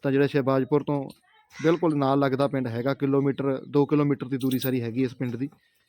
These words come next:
ਤੇ ਅੱਜ ਦੋਸਤੋ ਇਸ ਘਰੋਂ ਜੇ, ਅ, ਨਗ ਆਪਾਂ ਤੁਹਾਨੂੰ ਦੋ ਦਿਖਾਉਣੇ ਆ, ਦੋ, ਅ, ਝੋਟੀਆਂ ਦਿਖਾਵਾਂਗੇ ਮੱਝਾਂ ਦੇ ਵਿੱਚ ਹੋਣਗੀਆਂ ਦੋਸਤੋ। ਤੇ ਪ੍ਰੋਪਰ ਇਨਫੋਰਮੇਸ਼ਨ ਜਿਹੜੀ ਹੈਗੀ ਆ ਮਾਲਕ ਤੋਂ, ਓਨਰ ਤੋਂ ਪੁੱਛ ਕੇ ਆਪਾਂ ਤੁਹਾਡੇ ਨਾਲ ਸ਼ੇਅਰ ਕਰਾਂਗੇ।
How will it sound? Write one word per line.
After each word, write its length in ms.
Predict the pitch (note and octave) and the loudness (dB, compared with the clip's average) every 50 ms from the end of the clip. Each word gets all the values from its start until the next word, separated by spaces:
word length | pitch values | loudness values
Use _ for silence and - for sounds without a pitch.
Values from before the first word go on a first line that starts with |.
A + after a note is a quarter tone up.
| _ _ _ _ _ _ _ _ _ _ _ _ _ - | _ _ _ _ _ _ _ _ _ _ _ _ _ -2
ਤੇ 400 | C3+ B2+ B2+ B2+ B2+ B2 - - - _ _ - - - C#3+ D3 | 0 2 4 4 4 2 0 -2 -8 _ _ -16 -4 0 0 2
ਅੱਜ 120 | D#3 E3+ | 4 4
ਦੋਸਤੋ 280 | F3 F3 E3 - F#3 F3 | 4 4 4 4 4 2
ਇਸ 140 | D#3+ D3+ - | 2 2 2
ਘਰੋਂ 220 | - F3 D#3+ D#3 | 0 2 2 4
ਜੇ, 100 | D#3 D#3+ | 4 2
ਅ, 320 | D#3+ D#3 - D3 C#3+ C#3 C#3 | 2 2 0 0 2 2 2
ਨਗ 260 | C#3 C3+ C3+ B2+ C#3 | 2 0 0 -2 -2
ਆਪਾਂ 280 | C3+ C#3+ C#3 - D3 | -2 -4 -2 -2 -4
ਤੁਹਾਨੂੰ 200 | - D#3 D3 C#3 | -2 -2 -2 0
ਦੋ 200 | A2+ C3+ C3+ C#3 | 2 2 2 4
ਦਿਖਾਉਣੇ 340 | C3 A#2+ A#2 A#2 A2+ A2+ A2+ | 2 0 -2 -4 -6 -6 -8
ਆ, 60 | A2 A#2 _ _ _ - - - - - - C3 | -8 -12 _ _ _ -20 -20 -20 -20 -16 -12 0
ਦੋ, 320 | A#2+ D#3 E3 E3+ F3 E3+ | 4 6 6 6 6 4
ਅ, 260 | - - C#3+ C#3+ C#3+ | 0 0 2 2 2
ਝੋਟੀਆਂ 360 | C#3 - D#3+ D3 C#3 B2+ C3+ B2+ | 2 2 0 0 2 0 -2 -2
ਦਿਖਾਵਾਂਗੇ 420 | B2+ B2 B2+ C3 C#3 C#3+ C#3+ C#3+ - - B2+ | -2 -2 -2 -2 -2 0 -2 -2 -4 -4 -6
ਮੱਝਾਂ 260 | C3 B2+ C3+ D3 C#3+ | -4 0 2 2 2
ਦੇ 80 | C#3+ C3+ | 2 2
ਵਿੱਚ 280 | C3+ B2+ - C3+ C3 B2+ _ _ - _ - - _ _ - - | 0 0 0 -4 -4 -4 _ _ -20 _ -20 -20 _ _ -8 -4
ਹੋਣਗੀਆਂ 280 | C3 C3+ C#3+ D3 D3 C#3 | -2 0 0 0 2 0
ਦੋਸਤੋ। 360 | C#3+ B2+ - D3 C#3 C3 - - _ - - _ _ _ | 0 -2 0 -2 -2 -2 -4 -12 _ -20 -20 _ _ _
ਤੇ 200 | - C#3+ C#3 C#3 | 0 2 4 4
ਪ੍ਰੋਪਰ 340 | C3+ - D3+ C#3+ - - D3 | 4 2 0 0 2 2 0
ਇਨਫੋਰਮੇਸ਼ਨ 480 | D3 C#3+ B2 C#3 D3 D3+ D3 C3 D#3 D3 | 0 0 0 0 0 0 2 2 2 0
ਜਿਹੜੀ 160 | D3 D3 C#3 D3 | 0 0 0 0
ਹੈਗੀ 280 | C#3+ C#3 C3+ D3 D3 | -2 -2 0 0 0
ਆ 100 | C#3 C3 - - _ _ - - - | 0 -2 -4 -10 _ _ -18 -10 -6
ਮਾਲਕ 300 | C3 C3 C3 C3+ A#2+ C#3 | -2 -2 0 -2 -2 -4
ਤੋਂ, 140 | A#2+ D3 C#3 | -6 -6 -4
ਓਨਰ 240 | C3 B2+ B2+ B2 B2+ | -4 -4 -4 -6 -6
ਤੋਂ 120 | - C3 | -6 -4
ਪੁੱਛ 180 | C3 C#3 C3+ - | -4 -4 -6 -4
ਕੇ 80 | D3 | -8
ਆਪਾਂ 140 | C3 B2+ A#2+ | -6 -6 -6
ਤੁਹਾਡੇ 180 | C3+ A#2+ A2+ A#2+ | -6 -6 -6 -4
ਨਾਲ 160 | B2 B2 B2 | -4 -4 -6
ਸ਼ੇਅਰ 220 | G#2+ A#2+ B2 B2+ | -4 -6 -6 -6
ਕਰਾਂਗੇ। 340 | - A#2+ A2+ A#2 A#2+ A#2+ C3 | -6 -6 -6 -6 -6 -8 -10